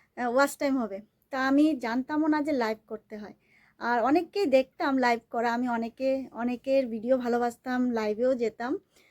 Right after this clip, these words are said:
তো ওদেরকে দেখতাম, ভালো লাগতো। বেশি কমেন্ট করতাম না, but ভালো লাগতো। আর একজনের ভিডিও আমি খুব ভালোবাসতাম প্রথম থেকেই, ওনার লাইভে যেতাম, খুব ভালো লাগতো, but আমি কখনো জিজ্ঞেস করিনি কেন লাইভ করছে বা কী সমাচার।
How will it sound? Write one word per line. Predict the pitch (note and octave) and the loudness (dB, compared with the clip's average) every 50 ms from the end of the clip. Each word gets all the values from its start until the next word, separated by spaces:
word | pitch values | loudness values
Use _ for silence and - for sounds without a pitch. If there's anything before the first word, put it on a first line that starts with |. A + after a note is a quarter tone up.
| _ _ _ _ | _ _ _ _
তো | - B3+ | -4 -4
ওদেরকে | B3+ B3 B3 C4 B3 - C4+ | -2 0 0 -2 -2 -2 -4
দেখতাম, | A3+ A3+ A#3 A3+ - _ - B3 A#3+ A#3+ A#3+ B3 C4+ B3+ A#3+ | -2 -2 -2 -2 -4 _ -4 -2 0 0 0 0 -2 -2 -4
ভালো | C4+ C#4+ D4+ D#4 | -2 2 4 4
লাগতো। | D4+ B3+ A3 - - - | 4 4 2 -2 -6 -6
বেশি | C#4+ D4+ F4 E4 - F#4 | -6 -4 -4 -6 -6 -4
কমেন্ট | - D#4 C4+ C#4 D4+ E4 E4 E4 | -2 0 0 2 2 2 0 0
করতাম | - B3+ B3+ _ - E4 D#4+ C#4+ | -4 -6 -6 _ -4 0 0 0
না, | B3+ B3 | 0 0
but | B3+ B3 B3+ A#3+ A#3 | -2 -4 -4 -4 -6
ভালো | A3+ A#3 A3 A3 G#3 | -6 -4 -2 -2 -2
লাগতো। | G3+ G3 G3 _ - A3 | -4 -6 -10 _ -12 -6
আর | A3 A#3+ A#3+ | -4 -2 0
একজনের | A#3 A#3+ A#3+ A3 C4+ D4 D4+ D#4+ D#4 | 0 0 0 0 0 2 2 2 2
ভিডিও | C4 C#4 B3 D4 D#4+ | 2 0 0 0 2
আমি | D#4 D#4 D4+ | 2 0 0
খুব | - - E4 C#4+ | -2 -4 -4 -2
ভালোবাসতাম | C#4 D4 C#4+ C#4+ C#4+ C#4 C4+ - - - C#4+ E4 - _ _ _ _ _ _ _ _ - | 0 0 2 2 2 2 0 -4 -6 -6 -6 -6 -6 _ _ _ _ _ _ _ _ -8
প্রথম | B3+ A#3+ - C#4+ C#4+ C4+ | -8 -6 -2 -2 -2 0
থেকেই, | D4 C#4+ C#4 - D4 F4 G4+ _ _ _ _ _ _ _ - | 0 -2 -2 -2 -4 -6 -6 _ _ _ _ _ _ _ -6
ওনার | A3+ B3+ C4 C4 C4 C4+ C4 | -4 -2 0 0 2 2 2
লাইভে | B3 A3 A3 A#3+ A3+ C4+ C#4 | 4 4 2 4 4 2 4
যেতাম, | B3 C4+ B3+ - B3 B3+ C#4+ E4+ - _ _ _ _ _ | 4 2 0 0 -2 -2 -2 -2 -4 _ _ _ _ _
খুব | _ - C#4+ A#3+ B3 | _ -8 -6 -4 -4
ভালো | C4 B3 B3 B3 | -2 0 0 0
লাগতো, | B3+ A3+ A3 _ _ - B3+ D4 E4+ - _ _ - | 0 0 -2 _ _ -10 -8 -8 -8 -10 _ _ -8
but | B3+ B3 C#4 | -6 -4 -2
আমি | C4 C4+ C4+ | -2 -2 -4
কখনো | C4 B3+ - C#4+ C#4+ C#4 | -4 -4 -2 -2 -2 -2
জিজ্ঞেস | A3+ A#3+ A#3+ G#3+ B3+ C#4+ C#4+ - | -2 -4 -2 2 2 2 2 2
করিনি | - C#4+ C4+ B3+ B3+ C4 C#4+ | -2 -4 -2 0 0 -2 -2
কেন | - - B3+ A#3+ B3 | -4 -6 -6 -6 -4
লাইভ | B3 A3+ G#3 G#3+ G#3+ _ | -2 -2 -4 -4 -6 _
করছে | - A#3 A3+ - - B3 | -14 -14 -12 -12 -10 -8
বা | A3+ A3+ | -8 -8
কী | A3+ - B3 | -8 -8 -12
সমাচার। | - - A#3+ A3+ A3+ A3 - C#4+ F#4 | -12 -10 -8 -8 -8 -6 -6 -8 -8